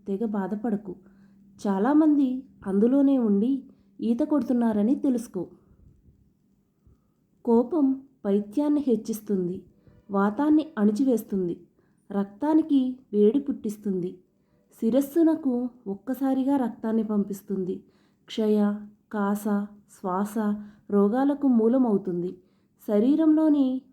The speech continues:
రోగాలను రెట్టింపు చేస్తుంది. బుద్ధిని, నిదానాన్ని తగ్గిస్తుంది. ఆయుక్షీణాన్ని కలిగిస్తుంది. గాలి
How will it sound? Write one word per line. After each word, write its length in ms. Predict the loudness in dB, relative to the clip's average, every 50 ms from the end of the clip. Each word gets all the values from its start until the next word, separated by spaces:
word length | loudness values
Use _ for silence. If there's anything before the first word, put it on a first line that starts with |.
| _ _ -6
రోగాలను 640 | -2 0 0 0 0 0 0 0 2 2 2 2 2 2 0
రెట్టింపు 500 | 2 2 0 0 0 2 2 2 2 2
చేస్తుంది. 640 | 0 0 0 0 0 -2 -4 -4 -2 -2 -2 -4 -8 -10 -14 _ _ _ _ _ -20 _ -6
బుద్ధిని, 520 | -2 0 0 0 2 4 4 4 4 2 0 -2 -6 -10 -14 _ -4
నిదానాన్ని 640 | -2 -2 -2 0 0 0 0 0 0 0 2 2 0 0
తగ్గిస్తుంది. 800 | 0 -2 -2 0 -2 -2 -4 -4 -2 -2 0 0 0 -2 -4 -6 -8 _ _ _ _ _ _ _ -8
ఆయుక్షీణాన్ని 800 | -4 -2 0 2 2 0 0 0 2 4 4 4 4 4 4 4
కలిగిస్తుంది. 760 | 4 2 0 0 0 -2 -4 -4 -4 -2 0 0 0 0 -2 -4 -8 -12 -20 -20 -20 -20 -20 -20 _ _ _ _ _ _ _ _ _ _ _ _ _ _ _ _ _ _ _ _ _ _ _ _ _ _ _ _ _ _ _ _ _ _ _ _ _ _ _ _ _ -18
గాలి 580 | -14 -6 -2 -2 0 0 0 0 0 2 2